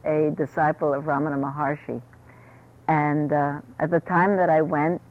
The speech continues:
James was there as well. And, uh, at the time, there were just a small number of people who had come to study with this teacher, so it was a, quite an intimate group. And, uh, on one particular day,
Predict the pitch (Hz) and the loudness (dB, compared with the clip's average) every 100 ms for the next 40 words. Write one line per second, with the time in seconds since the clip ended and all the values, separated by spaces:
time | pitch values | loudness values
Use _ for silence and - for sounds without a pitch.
0 | - 165 165 170 175 151 156 151 147 143 | -2 0 2 0 -2 -2 2 2 2 0
1 | - 139 127 147 185 - - - - - | -2 -2 0 -2 -6 -14 -20 -20 -20 -20
2 | - - - 160 156 156 151 156 139 139 | -20 -18 -4 0 0 0 0 2 2 0
3 | - - - - - - - - - - | -6 -16 -20 -20 -20 -20 -20 -20 -20 -20
4 | - - 175 180 165 208 214 240 196 175 | -10 0 0 0 0 2 4 4 4 2
5 | 190 185 175 - 185 208 220 208 185 185 | 0 -2 -6 -2 2 4 2 2 2 0
6 | - 208 202 185 143 131 147 160 156 147 | 0 -2 -2 0 0 -2 -6 -2 -2 -2
7 | 156 147 151 151 180 - - - 180 170 | -2 0 0 -2 -6 -20 -12 0 2 2
8 | 160 - 185 180 175 156 147 143 - 196 | -2 0 2 4 4 2 0 -4 -4 -4
9 | 170 143 170 156 156 - 202 180 170 - | -2 -4 -4 -4 -6 -2 2 2 0 -4
10 | 202 190 165 - 175 196 160 - - - | -6 -4 -6 -4 0 2 0 -6 -20 -20
11 | - - - - - - - - - 170 | -20 -20 -20 -20 -20 -20 -20 -20 -4 2
12 | 175 170 170 170 156 151 - 175 185 202 | 4 4 2 4 2 0 0 2 4 4
13 | 294 254 220 240 254 220 180 185 185 175 | 4 2 0 0 2 2 2 2 2 2